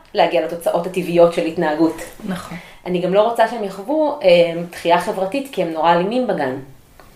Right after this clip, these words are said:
Speaker 1: זאת אומרת, יש הרבה דברים שאני רוצה לא להגיע לתגובה הטבעית ומשם ללמוד,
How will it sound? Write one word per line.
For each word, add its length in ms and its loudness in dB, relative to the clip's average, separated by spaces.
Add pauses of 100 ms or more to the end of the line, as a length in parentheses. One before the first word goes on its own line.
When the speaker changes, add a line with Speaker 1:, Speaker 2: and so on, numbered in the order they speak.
(460)
Speaker 1:
זאת 80 -20
אומרת, 180 -2
יש 200 2
הרבה 280 0
דברים 340 0
שאני 240 -4
רוצה 380 2 (460)
לא 140 -4
להגיע 400 4 (120)
לתגובה 400 0
הטבעית 540 -4
ומשם 580 0
ללמוד, 400 -4